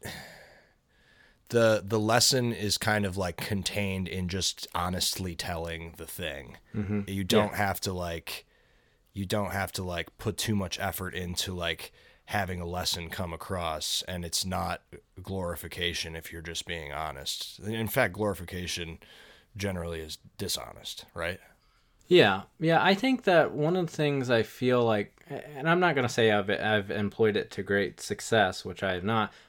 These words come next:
Speaker 2: but, uh, being that, like, one of the first writers I liked was, like, Kurt Vonnegut, and, uh, like, basically when I was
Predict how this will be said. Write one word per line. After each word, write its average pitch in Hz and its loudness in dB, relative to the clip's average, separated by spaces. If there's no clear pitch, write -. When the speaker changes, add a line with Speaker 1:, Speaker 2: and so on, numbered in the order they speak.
Speaker 2:
but, 135 6
uh, 113 4
being 156 4
that, 127 4
like, 113 0
one 120 2
of 117 2
the 104 2
first - 2
writers 113 6
I 104 4
liked 95 0
was, 92 -4
like, 110 2
Kurt 104 4
Vonnegut, 90 2
and, 104 2
uh, 53 -10
like, 123 2
basically 165 4
when 139 6
I 143 8
was 131 2